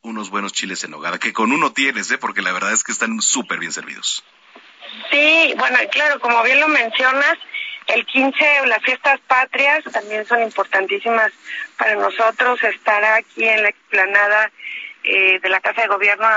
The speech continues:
Speaker 2: eh, Alejandra Guzmán, tendremos
Speaker 1: Mm.
Speaker 2: a los Asquis, vamos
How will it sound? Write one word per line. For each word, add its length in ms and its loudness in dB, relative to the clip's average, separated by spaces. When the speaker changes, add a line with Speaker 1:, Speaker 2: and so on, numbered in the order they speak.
Speaker 2:
eh, 380 4
Alejandra 460 -2
Guzmán, 600 0
tendremos 560 -2
Speaker 1:
Mm. 60 0
Speaker 2:
a 40 0
los 240 -4
Asquis, 600 0
vamos 260 0